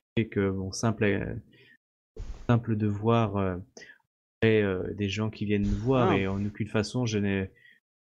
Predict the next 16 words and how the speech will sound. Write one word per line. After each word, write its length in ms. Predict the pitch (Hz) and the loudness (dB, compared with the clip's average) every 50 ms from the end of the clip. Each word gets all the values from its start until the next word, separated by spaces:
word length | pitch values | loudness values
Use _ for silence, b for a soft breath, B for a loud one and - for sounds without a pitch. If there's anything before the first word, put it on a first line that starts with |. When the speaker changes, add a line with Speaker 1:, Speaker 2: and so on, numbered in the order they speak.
| _ _ _ _ _ _ - | _ _ _ _ _ _ -4
Speaker 1:
me 60 | 107 | 0
permettre 600 | - 117 110 110 113 120 123 127 127 - - 110 | 2 2 2 4 2 2 0 0 -2 -4 -6 -6
de, 560 | 98 98 104 101 101 98 98 95 95 92 92 - b b b b b _ | -2 0 0 0 2 2 0 -2 -4 -6 -8 -12 b b b b b _
de 80 | - 110 | -4 -2
pratiquer 480 | - - 113 110 - 113 - - 120 | 0 0 0 0 0 -4 -2 -2 -2
cet 260 | 113 - 117 107 - - | 0 0 -2 -2 0 0
art 160 | 113 107 104 | 0 2 0
aussi 300 | 104 101 - - 104 104 | -2 -4 -4 -2 0 2
noble, 380 | 107 117 123 127 123 117 107 | 2 4 2 2 2 0 0
euh, 240 | 107 101 98 98 101 120 - b b b b b - | 2 2 0 0 -4 -6 -10 b b b b b -4
envers 360 | 107 101 95 110 113 110 107 | -2 0 2 4 2 2 2
de, 180 | 98 101 95 95 | 0 0 0 0
de 120 | 95 101 | 0 -2
samouraïs 580 | 98 - 110 104 101 101 98 98 110 117 117 110 | -4 -2 -2 0 0 0 2 2 2 2 2 0
aussi 220 | 101 - - - | -2 -4 -6 -6
supérieurs. » 520 | 104 - - - - 110 110 101 90 82 | -6 -6 -6 -4 -2 0 0 0 0 -2